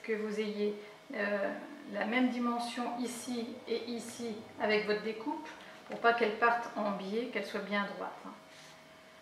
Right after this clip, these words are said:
Donc vous allez coller cette partie-là en premier et ensuite celle du dessous.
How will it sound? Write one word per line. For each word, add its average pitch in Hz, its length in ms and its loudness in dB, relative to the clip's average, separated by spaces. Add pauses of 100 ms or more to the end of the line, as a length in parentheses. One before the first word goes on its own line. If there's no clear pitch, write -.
Donc 214 240 2 (140)
vous 214 240 2
allez 226 180 8
coller 214 460 4
cette 254 240 0
partie-là 214 680 0 (280)
en 220 100 2
premier 214 500 0 (880)
et 214 260 -2
ensuite 240 500 2
celle 254 460 4
du 262 120 0
dessous. 262 280 -4